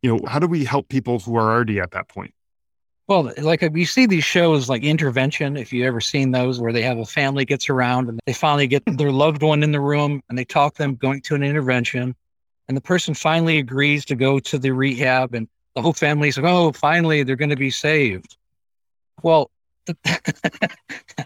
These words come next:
Speaker 2: I've been through rehabs, seven of them with my wife, but rehabs are a Band-Aid. They're a good place to start 'cause a person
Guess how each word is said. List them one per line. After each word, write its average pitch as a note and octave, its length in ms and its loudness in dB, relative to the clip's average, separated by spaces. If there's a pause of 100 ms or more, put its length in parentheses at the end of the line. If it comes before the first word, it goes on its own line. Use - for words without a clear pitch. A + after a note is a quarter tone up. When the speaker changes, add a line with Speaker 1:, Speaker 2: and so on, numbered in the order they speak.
(320)
Speaker 2:
I've F#3 100 0
been F#3+ 140 2
through F#3+ 340 2 (400)
rehabs, D3 540 2 (760)
seven F3 400 2
of A#2 80 0
them A2+ 140 -4
with A2 120 -4
my A2 140 -2
wife, B2 380 2
but G#2+ 140 -8 (1400)
rehabs G#3+ 440 4
are C3+ 120 2
a A#2 40 0
Band-Aid. B2+ 640 -2
They're C3+ 140 0
a C3 60 2
good F3+ 280 0
place D#3 360 -2
to B2 140 -14
start A#2 520 -4
'cause A#2+ 140 -8
a A#2+ 60 -8
person E3 540 -2